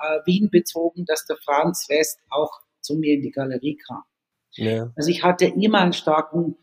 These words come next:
Speaker 1: Österreich-Bezug, logischerweise auch schon durch Franz West.
Speaker 2: Ja.
Speaker 1: Nur, äh, die Aufgabe war ja nicht, Franz West in Österreich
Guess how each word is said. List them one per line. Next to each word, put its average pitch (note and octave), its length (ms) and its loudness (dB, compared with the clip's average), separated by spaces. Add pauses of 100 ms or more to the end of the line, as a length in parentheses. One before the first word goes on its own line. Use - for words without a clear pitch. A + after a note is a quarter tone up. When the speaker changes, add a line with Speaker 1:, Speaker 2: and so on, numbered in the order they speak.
(260)
Speaker 1:
Österreich-Bezug, F3 1000 4
logischerweise E3+ 960 4
auch D#3 160 -2
schon E3 240 -2
durch D#3 240 -6
Franz C3+ 320 -2
West. - 480 -2 (340)
Speaker 2:
Ja. A2+ 260 0
Speaker 1:
Nur, G3+ 540 4 (260)
äh, F3 120 -4
die F#3 180 2
Aufgabe F3 680 4
war E3+ 120 4
ja E3 180 4
nicht, F3+ 320 0
Franz D#3+ 340 -2
West D#3 300 0
in C3+ 120 0
Österreich C#3+ 760 0